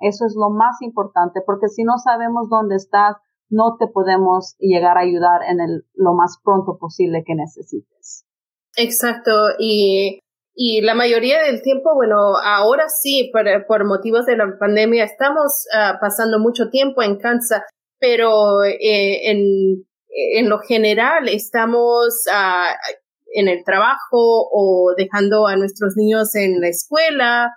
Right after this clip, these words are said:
Speaker 2: o la rutina varía, ¿no?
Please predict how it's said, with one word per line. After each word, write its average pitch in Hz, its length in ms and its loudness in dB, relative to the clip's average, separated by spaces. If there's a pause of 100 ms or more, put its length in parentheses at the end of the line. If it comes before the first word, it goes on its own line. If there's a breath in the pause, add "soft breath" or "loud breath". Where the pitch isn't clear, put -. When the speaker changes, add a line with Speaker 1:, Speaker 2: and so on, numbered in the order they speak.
(200)
Speaker 2:
o 214 320 2 (300)
la 214 200 2
rutina 247 500 0
varía, 226 440 2
¿no? 196 180 2